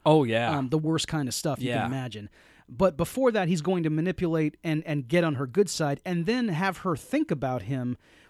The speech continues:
Speaker 2: when Nick Nolte comes into her room and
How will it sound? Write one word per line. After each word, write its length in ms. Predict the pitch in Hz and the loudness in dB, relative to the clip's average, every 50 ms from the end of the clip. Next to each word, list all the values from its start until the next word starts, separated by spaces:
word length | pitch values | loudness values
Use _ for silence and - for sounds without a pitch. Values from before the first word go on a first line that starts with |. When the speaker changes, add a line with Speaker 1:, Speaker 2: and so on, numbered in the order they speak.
| _ _ - | _ _ -4
Speaker 2:
when 400 | 160 185 190 185 180 175 170 - 175 | -2 0 2 2 0 -2 -4 -2 0
Nick 160 | 202 254 254 | 0 0 0
Nolte 540 | 214 185 180 196 220 214 - 180 170 160 147 - _ _ _ _ _ _ _ _ _ _ _ _ | 0 0 2 2 2 0 -2 -4 -4 -4 -6 -8 _ _ _ _ _ _ _ _ _ _ _ _
comes 260 | - 220 277 277 226 | 0 2 2 2 2
into 180 | 262 262 226 175 | 4 2 2 2
her 140 | 147 185 165 | 2 0 -2
room 560 | 143 127 135 156 170 165 147 123 117 110 98 - _ _ _ _ _ _ _ _ _ _ _ _ _ _ _ - | -2 0 0 0 0 0 0 0 -2 -4 -6 -10 _ _ _ _ _ _ _ _ _ _ _ _ _ _ _ -2
and 540 | 185 180 180 175 170 165 156 - - - | 2 2 2 2 2 0 0 -2 -4 -6